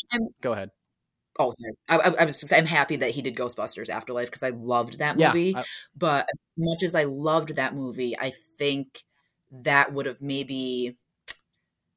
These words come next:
Speaker 1: uh, had, had a different, you know, perspective for me, him being Tommy. I think that might have changed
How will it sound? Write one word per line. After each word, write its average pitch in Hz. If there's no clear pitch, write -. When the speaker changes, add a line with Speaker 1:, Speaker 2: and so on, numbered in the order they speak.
Speaker 1:
uh, 127
had, -
had 160
a 147
different, 156
you 156
know, 127
perspective -
for 131
me, 127
him 143
being 127
Tommy. 117
I 123
think 135
that 131
might 131
have 113
changed 123